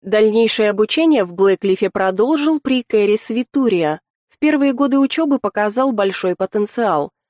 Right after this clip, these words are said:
При Кэрис Витурия числился в середнячках.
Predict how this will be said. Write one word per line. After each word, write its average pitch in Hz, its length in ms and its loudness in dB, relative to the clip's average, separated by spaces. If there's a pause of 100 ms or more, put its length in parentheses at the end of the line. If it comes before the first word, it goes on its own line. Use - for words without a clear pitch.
(200)
При 214 260 0
Кэрис 220 400 2
Витурия 311 600 0
числился 220 680 -2
в 247 60 -4
середнячках. 262 840 -4